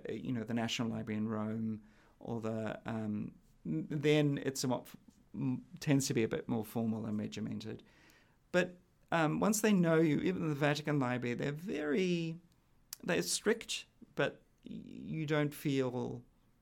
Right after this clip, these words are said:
too intimidated, I would say. Uh, the intimidation happens in them getting to know you, uh, I think, really. Uh, that's where they're checking you out.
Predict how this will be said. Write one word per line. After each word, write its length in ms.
too 180
intimidated, 920
I 120
would 200
say. 340
Uh, 60
the 200
intimidation 600
happens 480
in 140
them 160
getting 300
to 120
know 160
you, 460
uh, 120
I 120
think, 320
really. 440
Uh, 80
that's 280
where 80
they're 160
checking 400
you 140
out. 280